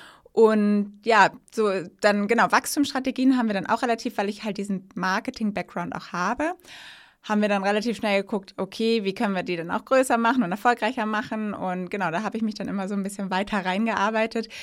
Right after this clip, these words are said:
bis es dann irgendwann auch anfing, dass immer mehr Podcaster zu mir kamen und gesagt haben, „Hey,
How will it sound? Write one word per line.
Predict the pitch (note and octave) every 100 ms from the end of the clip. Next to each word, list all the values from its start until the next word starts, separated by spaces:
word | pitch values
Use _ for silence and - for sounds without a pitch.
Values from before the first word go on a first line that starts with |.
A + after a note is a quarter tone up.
| -
bis | - A3+
es | A#3+
dann | A#3 G3+
irgendwann | G#3+ A3+ G#3+
auch | F#3+
anfing, | - G#3 C4+ A3+
dass | A3+ G#3+
immer | G3+ G#3
mehr | G3+
Podcaster | A3+ G#3 G3 G3 G3+
zu | G#3+
mir | F#3+
kamen | G3+ G3 G3+
und | F#3+
gesagt | G3+ G3+
haben, | F#3+ G3+
„Hey, | C4+ C#4+ D4+